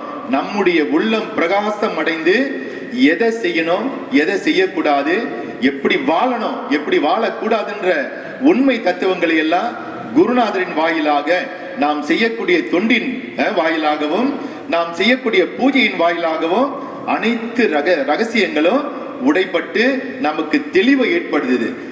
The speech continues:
அந்த தெளிவை கொண்டுதான் தொடர்ந்து இந்த புண்ணிய செயல்களையும்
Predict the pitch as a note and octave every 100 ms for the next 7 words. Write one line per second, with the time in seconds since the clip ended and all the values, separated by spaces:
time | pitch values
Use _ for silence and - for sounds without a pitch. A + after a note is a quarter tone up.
0 | - B2+ D#3+ E3+ E3+ D#3 - F3+ B3+ A#3
1 | - F3+ F3 F3 G3+ C#3+ C#3 C#3 E3 F3
2 | F3 G#3 A3 D#3+ C#3+ - C#3 F#3+ D#3+ C#3+
3 | C#3 C3+ C#3 D#3